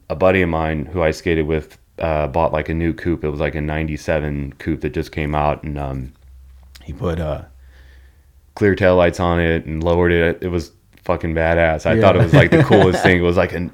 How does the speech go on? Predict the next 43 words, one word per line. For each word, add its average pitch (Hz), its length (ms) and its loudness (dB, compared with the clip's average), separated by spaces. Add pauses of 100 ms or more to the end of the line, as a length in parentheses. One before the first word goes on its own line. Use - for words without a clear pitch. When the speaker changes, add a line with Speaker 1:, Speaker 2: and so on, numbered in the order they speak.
Speaker 1:
newer 104 360 4
Civic, 87 400 -2
you 90 80 -2
know? 87 200 -2 (480)
And 92 200 2
then 90 200 4
we 95 120 0
just 95 240 0
kinda, 92 260 2
it 80 100 0
was, 87 140 -4
like, 87 240 0
this 82 300 -6
thing, 87 400 -2
like, 71 220 -4
he 87 120 -8
did 90 220 0
something, 90 320 -2
I 80 120 0
did 76 200 -2
something. 67 400 -6
And 76 120 -4
then 80 280 -2 (500)
one 90 140 0
of 87 60 2
the 87 60 0
guys 85 220 4
that 85 100 -2
would 82 140 -2
be 85 120 0
at 80 60 -2
the 80 80 -8
skate 85 280 -2
park, 78 320 -2
you 82 80 -2
know, 82 180 0
he, 87 380 -6
he 95 180 -6
got 87 160 0
a 65 80 -2
Honda. 71 320 -6
And 78 120 -4
then, 78 260 -4